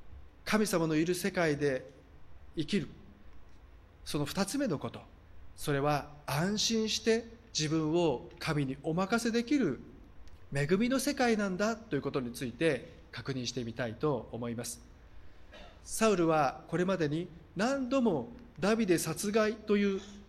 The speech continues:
自分の思いを閉ざされてきました。本当はダビデを殺してやりたい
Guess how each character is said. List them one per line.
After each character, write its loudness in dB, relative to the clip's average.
自 2
分 2
の 4
思 4
い 4
を 2
閉 0
ざ 4
さ 4
れ 4
て -4
き -4
ま -6
し -4
た。 -12
本 -2
当 4
は 4
ダ 6
ビ 0
デ 4
を 6
殺 4
し -2
て 0
や 4
り 0
た 0
い 0